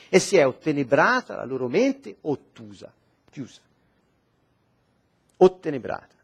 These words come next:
Qui parla dei pagani che dovrebbero dar gloria a Dio solo guardando il creato, dice. Eppure. Quindi la mente ottenebrata nella,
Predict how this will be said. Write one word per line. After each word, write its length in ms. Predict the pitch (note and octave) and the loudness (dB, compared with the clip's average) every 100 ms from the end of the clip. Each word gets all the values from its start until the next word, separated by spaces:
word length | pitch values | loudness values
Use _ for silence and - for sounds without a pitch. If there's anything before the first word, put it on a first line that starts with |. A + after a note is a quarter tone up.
| _ _ _ _ _ _ | _ _ _ _ _ _
Qui 140 | D#3 | -10
parla 260 | - A2 G#2+ | -4 -4 -2
dei 160 | B2 | -2
pagani 460 | A#2+ D#3+ C#3+ D#3 A#2+ | 0 2 0 -2 -6
che 100 | F#2 | -10
dovrebbero 400 | G#2+ A#2 A#2+ A2+ | -4 -2 0 -2
dar 160 | G#2+ G#2+ | -8 -4
gloria 280 | A#2+ A#2 | -2 -2
a 20 | A#2 | -2
Dio 380 | E3 C3+ - _ | -2 -4 -4 _
solo 360 | _ - C#3 A#2+ | _ -8 -6 -4
guardando 400 | G#2+ G2+ A#2+ A2+ | -6 -4 -4 -4
il 80 | A2 | -8
creato, 440 | C#3+ D3+ F2+ F#2+ | 0 0 0 -4
dice. 300 | F2+ F2+ - - | -20 -20 -20 -20
Eppure. 480 | - - G3 B3 - _ _ _ _ _ _ _ _ _ | -20 -18 -18 -18 -20 _ _ _ _ _ _ _ _ _
Quindi 360 | B3 G#3 D#3+ - _ | -2 0 -2 -6 _
la 220 | - G#3+ | 4 4
mente 360 | A3+ D#4 D4+ A#3+ | 6 4 2 2
ottenebrata 840 | G3+ - F#3+ E3 E3 C#3+ A2 A#2+ | 4 6 6 6 4 2 -2 -2
nella, 240 | C3+ F#3 | 2 4